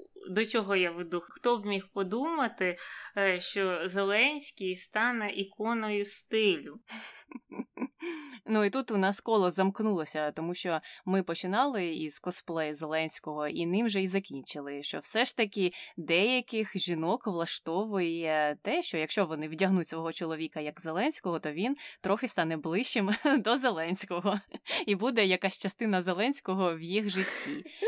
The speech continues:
Speaker 2: Е, ну, але от стосовно оливкового кольору, ну,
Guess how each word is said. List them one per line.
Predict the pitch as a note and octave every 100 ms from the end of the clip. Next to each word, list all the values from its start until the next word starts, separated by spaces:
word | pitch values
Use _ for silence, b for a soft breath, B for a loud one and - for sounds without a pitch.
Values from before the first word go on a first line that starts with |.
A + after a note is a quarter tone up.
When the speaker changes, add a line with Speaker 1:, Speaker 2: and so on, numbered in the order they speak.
| A4+ -
Speaker 2:
Е, | F#3 F3+ F#3
ну, | A#3+ B3 -
але | F#3+ G3 F#3+
от | E3+
стосовно | - A#3+ A#3+ A3+ G#3 F#3+ F3+
оливкового | F#3+ - F#3 F3+ F#3
кольору, | - F#4 C#4 F3 D#3 D3+
ну, | E3+ E3 D#3+ D3+